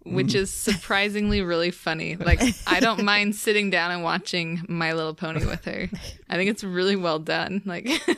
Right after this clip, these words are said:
Speaker 1: <laughs> there are jokes in there for the adults as well as the kids, and
Speaker 3: I always appreciate
Speaker 1: um,
Speaker 3: that.
Speaker 1: yeah.
Speaker 2: Is that the one with,
Speaker 1: And
Speaker 2: like,
Speaker 1: as-,
Speaker 2: Rainbow
Speaker 1: so I've
Speaker 2: Dash
Speaker 1: definitely
Speaker 2: and
Speaker 1: enjoyed that one.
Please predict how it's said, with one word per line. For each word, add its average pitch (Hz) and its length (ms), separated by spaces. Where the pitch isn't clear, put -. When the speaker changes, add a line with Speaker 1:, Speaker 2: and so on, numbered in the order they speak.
Speaker 1:
<laughs> - 420
there 269 200
are 285 40
jokes 226 420
in 226 100
there 214 200
for 226 120
the 214 120
adults 185 480
as 196 140
well 175 220
as 190 120
the 196 100
kids, 190 460
and 165 240
Speaker 3:
I 170 60
always 170 180
appreciate 170 380
Speaker 1:
um, 170 100
Speaker 3:
that. - 240
Speaker 1:
yeah. 208 220
Speaker 2:
Is 147 60
that 170 160
the 202 80
one 190 120
with, 196 140
Speaker 1:
And 165 120
Speaker 2:
like, - 20
Speaker 1:
as-, 208 180
Speaker 2:
Rainbow 156 320
Speaker 1:
so 151 40
I've 147 80
Speaker 2:
Dash 208 440
Speaker 1:
definitely - 280
Speaker 2:
and 175 120
Speaker 1:
enjoyed 165 140
that - 120
one. 196 160